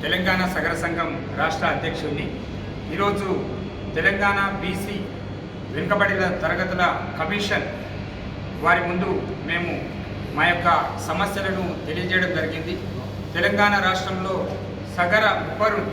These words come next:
నిర్మాణ రంగ కార్మికులు ఉన్నటువంటి మా కులం మొత్తం కూడా తొంభై శాతం జనం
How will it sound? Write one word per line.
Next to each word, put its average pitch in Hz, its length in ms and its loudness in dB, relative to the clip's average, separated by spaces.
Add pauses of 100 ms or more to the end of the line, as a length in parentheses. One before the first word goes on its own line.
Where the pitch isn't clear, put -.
(600)
నిర్మాణ 208 260 4 (120)
రంగ 196 140 0 (140)
కార్మికులు 185 460 2 (100)
ఉన్నటువంటి 170 540 0 (500)
మా 165 180 4
కులం 202 300 2
మొత్తం 190 320 0
కూడా 175 180 4 (600)
తొంభై 220 360 4
శాతం 214 320 2 (720)
జనం 214 240 2